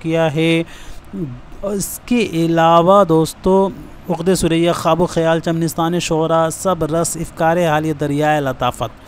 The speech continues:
तो इन सभी किताबों को जो है मौलवी अब्दुल हक ने, कुतुब मुश्तरी, मुल्ला वजी, गुलशन हिंद, गुलशन इश्क एक इनका है, तो, अ, मुल्ला नुसरती, और निकात, गुलशन इश्क इनका है,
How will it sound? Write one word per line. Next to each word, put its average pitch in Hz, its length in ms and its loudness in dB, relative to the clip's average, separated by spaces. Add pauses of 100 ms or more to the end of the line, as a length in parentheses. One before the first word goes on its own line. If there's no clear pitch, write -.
(360)
तो 165 60 -4
इन 170 240 2
सभी 160 300 -2
किताबों 143 440 0
को 135 180 -2
जो 131 180 0
है 160 180 0
मौलवी 123 300 0
अब्दुल 113 160 -2
हक 113 120 -8
ने, 120 100 -6 (340)
कुतुब 165 260 2
मुश्तरी, 190 320 0
मुल्ला 147 280 2
वजी, 151 240 0
गुलशन 165 340 0
हिंद, 180 300 0 (280)
गुलशन 185 320 4
इश्क 180 440 -4
एक 170 160 -4
इनका 185 260 0
है, 180 160 -4 (760)
तो, 127 160 0
अ, 131 280 -2 (260)
मुल्ला 147 180 2
नुसरती, 160 480 0 (500)
और 156 140 0
निकात, 170 400 2 (100)
गुलशन 165 340 0
इश्क 196 320 -2
इनका 202 220 -2
है, 226 160 0